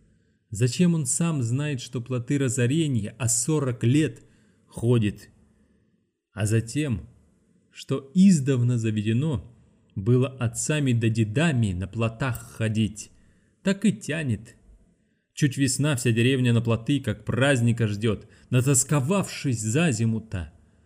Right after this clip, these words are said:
А тут хлеба нет, корму скотине не хватило, а хозяин-дровянник уже объезжает деревню и задатки раздает. Картины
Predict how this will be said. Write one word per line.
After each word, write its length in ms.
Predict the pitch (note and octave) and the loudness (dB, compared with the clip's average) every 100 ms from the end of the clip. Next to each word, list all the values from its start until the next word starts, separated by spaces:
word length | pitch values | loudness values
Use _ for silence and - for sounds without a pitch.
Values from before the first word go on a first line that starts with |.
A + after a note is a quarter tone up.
| _ _ - | _ _ -4
А 140 | A2+ | -2
тут 240 | A#2 B2+ | 0 -2
хлеба 420 | - A#2+ B2 G2+ F#2 | 0 2 2 0 -2
нет, 400 | F#2+ E3+ F3+ - - - - | 2 2 0 -8 -20 -20 -2
корму 380 | C#3+ D3+ B2 | 2 2 2
скотине 480 | A#2 A#2 G#2 B2 G#2+ | 0 -4 -4 0 0
не 140 | F#2+ F2 | 0 -6
хватило, 680 | F#2+ F#2 - F3+ F3 C3+ - _ _ _ | -8 -8 0 0 0 -4 -12 _ _ _
а 100 | A2+ | -6
хозяин-дровянник 1400 | G#2 C3 A#2 C#3+ G#3 A3+ G3 E3+ F3+ F#3 F#3 F#3 F3+ - _ _ _ _ | 0 2 2 2 2 4 4 4 2 4 4 2 0 -6 _ _ _ _
уже 260 | B2+ A2 F3 | -2 2 2
объезжает 800 | G3 B2+ F3 B2+ G#2+ D#3 F3+ D#3 | 2 4 4 4 2 2 2 2
деревню 540 | D3 D#3 D#3 A#2 G#2 | 2 2 2 2 2
и 140 | A#2 A#2 | 4 4
задатки 640 | C#3 D#3+ B2 B2+ B2 E3+ | 4 4 2 0 0 -2
раздает. 680 | E3 C#3 C#3 A#2+ G2 F2+ - - _ _ _ _ _ _ _ _ | 0 -2 -2 0 -2 -6 -18 -20 _ _ _ _ _ _ _ _
Картины 920 | - A#2 A#2 - F3+ G#3 F3 A#2 - | 2 4 4 0 2 4 6 4 0